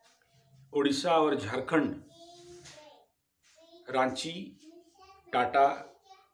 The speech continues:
मनोहरपुर, चक्रधरपुर और इधर मयूरभंज, केंदुझर, संबलपुर, सुंदरगढ़, बलांगीर के कुछ क्षेत्र, कलाहंडी के कुछ क्षेत्र, बौद्ध फुलवाणी के कुछ क्षेत्र और सुंदरगढ़ का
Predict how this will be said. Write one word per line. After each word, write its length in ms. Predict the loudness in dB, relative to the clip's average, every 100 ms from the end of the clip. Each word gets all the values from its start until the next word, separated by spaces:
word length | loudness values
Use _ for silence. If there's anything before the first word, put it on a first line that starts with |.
| -8
मनोहरपुर, 500 | 0 4 4 2 -2
चक्रधरपुर 960 | -4 -2 0 0 0 -2 -6 -6 -14 _ _ _ -4
और 240 | 0 0
इधर 420 | 0 -2 -4 -12 -18 -14
मयूरभंज, 580 | -2 0 2 0 -2 -6
केंदुझर, 760 | -6 -2 0 2 4 4 2 -8 -18
संबलपुर, 760 | -20 -12 -2 -2 0 -6 -6 -12 _ _ _ _ -20 -20 -20 _
सुंदरगढ़, 760 | -8 -4 2 4 4 4 2 0
बलांगीर 580 | 0 2 4 4 4
के 100 | 4
कुछ 260 | 0 -2 -6
क्षेत्र, 420 | -2 -2 -2 -10 -12 -20 -20 -20 -20 -20 -2
कलाहंडी 420 | 2 2 2 0
के 120 | 0
कुछ 240 | -2 -6 -4
क्षेत्र, 460 | -6 -4 -10 -12 -10
बौद्ध 380 | 0 0 0 -4
फुलवाणी 420 | -4 0 0 -2
के 100 | -4
कुछ 240 | -6 -10
क्षेत्र 400 | -6 -6 -6 -10 -12 -20 -20 -20 -20 _ _ _ _
और 140 | -6 -6
सुंदरगढ़ 500 | -2 2 4 4 2
का 220 | 2